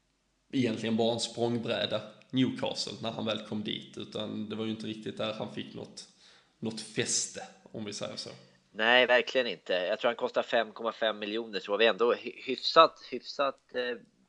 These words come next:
Speaker 2: pengar. Men han, han, han spelade endast trettioen matcher och gjorde fem mål för Newcastle. Det var ändå helt okej målmässigt. Men sen tog han, eh, vad kan det bli, tåget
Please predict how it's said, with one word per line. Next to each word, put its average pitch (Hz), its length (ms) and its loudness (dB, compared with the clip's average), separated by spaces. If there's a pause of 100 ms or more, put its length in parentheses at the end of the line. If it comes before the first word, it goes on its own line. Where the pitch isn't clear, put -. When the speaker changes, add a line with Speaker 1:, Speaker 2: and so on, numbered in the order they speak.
Speaker 2:
pengar. 65 520 -6
Men 101 140 -6
han, 107 180 2
han, 110 260 0
han 113 160 -4
spelade 110 360 6
endast 104 300 2
trettioen 107 420 2
matcher 101 360 -2
och 107 120 0
gjorde 110 300 2
fem 101 560 2
mål 113 300 2
för 92 200 -4
Newcastle. 92 500 -2
Det - 20 -4
var 113 80 2
ändå 95 240 0
helt 92 340 -6
okej 120 300 -2
målmässigt. 98 580 -4
Men 98 220 -6 (840)
sen 113 440 6 (680)
tog 113 320 -2
han, 107 340 4
eh, 101 100 2
vad 95 140 2
kan 101 180 -2
det 101 80 0
bli, 98 360 -2 (360)
tåget 101 520 -6